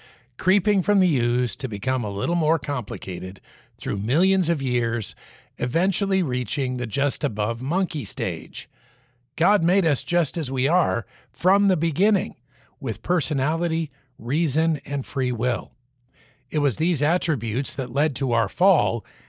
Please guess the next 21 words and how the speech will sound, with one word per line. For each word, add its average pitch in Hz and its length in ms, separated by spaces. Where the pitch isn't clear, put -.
and 175 240
degradation 151 840
through 139 180
the 139 100
curse 98 340
of 90 100
sin. 92 440
It 175 140
is 175 160
clear 196 420
that 139 160
our 147 180
path 135 380
has 147 180
been 135 260
downward 101 800
since 180 420
that 120 240
moment 123 360
of 110 120
sin. 147 440